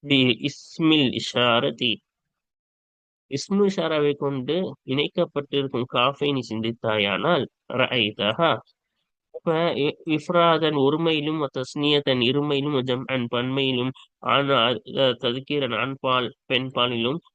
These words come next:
எல்லாத்துலயும் மாறி இருந்துச்சு, அதை பார்த்தோம். அதுக்கப்புறமா, இதா தஅம்மல்தல் காஃபல் முத்தசிலத பி இஸ்மில் இஷாரத்தி, இஸ்மு இஷாராவை கொண்டு இணைக்கப்பட்ட காஃபை நீ சிந்தித்தாயானால், ரஹைதஹா,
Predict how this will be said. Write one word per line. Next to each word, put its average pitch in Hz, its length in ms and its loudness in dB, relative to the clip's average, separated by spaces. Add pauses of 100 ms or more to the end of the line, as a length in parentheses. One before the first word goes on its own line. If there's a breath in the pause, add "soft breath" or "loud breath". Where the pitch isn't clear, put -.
(200)
எல்லாத்துலயும் 147 640 0
மாறி 151 260 -2
இருந்துச்சு, 135 360 -2
அதை 139 240 -2
பார்த்தோம். 120 480 -4 (120)
அதுக்கப்புறமா, 160 500 -2 (100)
இதா 151 220 0
தஅம்மல்தல் 156 580 -2
காஃபல் 135 340 -4
முத்தசிலத 131 640 0
பி 151 140 0
இஸ்மில் 117 340 0
இஷாரத்தி, 104 420 -4
இஸ்மு 156 300 -2
இஷாராவை 143 420 2
கொண்டு 143 340 -2 (280 loud breath)
இணைக்கப்பட்ட 143 580 0
காஃபை 135 440 2
நீ 131 80 0 (100)
சிந்தித்தாயானால், 107 800 2
ரஹைதஹா, 107 720 -2